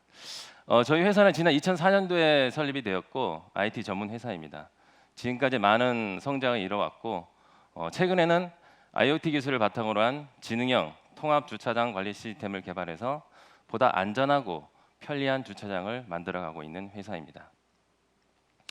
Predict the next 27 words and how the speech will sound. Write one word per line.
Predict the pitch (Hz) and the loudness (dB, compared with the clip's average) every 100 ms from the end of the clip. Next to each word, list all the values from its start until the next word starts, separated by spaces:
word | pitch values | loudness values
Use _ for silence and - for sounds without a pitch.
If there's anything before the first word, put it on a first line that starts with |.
| - - - _ | -20 -20 -20 _
솔직히 | - 170 185 | -6 -2 2
저는 | 156 165 170 151 113 - _ | 4 6 6 4 -2 -10 _
전공 | - 120 139 156 | -6 -4 0 -2
분야도 | 147 143 139 | 2 0 0
다르고, | 104 92 92 117 80 80 _ - | -4 -6 -6 -8 -8 -12 _ -14
어, | 87 82 78 | -10 -10 -8
군 | 127 | -4
생활 | 147 151 | 0 0
경력밖에 | 117 107 113 117 110 | 0 -6 -8 -8 -8
없기 | 87 92 | -8 -10
때문에 | 90 82 87 98 80 80 _ _ | -8 -8 -6 -6 -8 -12 _ _
솔직히 | - 107 | -14 -12
부족한 | 98 113 113 | -10 -8 -8
점이 | 92 95 | -8 -12
많습니다. | 71 73 - 87 73 73 - _ _ _ _ _ | -14 -16 -16 -16 -14 -16 -18 _ _ _ _ _
어, | - 80 78 | -10 -8 -6
여기 | 98 | -6
계신 | 110 107 107 | -6 -6 -8
분들의 | 95 92 104 78 78 _ | -8 0 0 0 -6 _
<laughs> | - _ | -20 _
많은 | 104 - 110 101 | -10 0 0 2
도움 | 92 76 | -4 -4
부탁드립니다. | - 82 78 71 69 76 - _ _ - - - - | -8 -8 -8 -12 -18 -20 -20 _ _ -20 -20 -20 -4
어, | 95 | 0
오늘 | 107 165 | 2 2
발표드릴 | 160 143 180 170 165 | 2 2 2 0 2
내용은, | 120 113 139 127 76 76 | 2 2 0 0 -4 -16